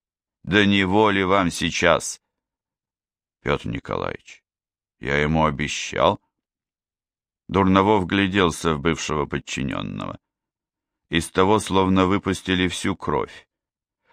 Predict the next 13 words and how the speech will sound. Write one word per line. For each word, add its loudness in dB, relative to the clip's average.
Он 0
стоял 2
безразличный 0
ко -2
всему, 2
но 4
не 4
уходил. 2
Данное 2
раз 4
слово 0
обязывало 2
Лыкова, 0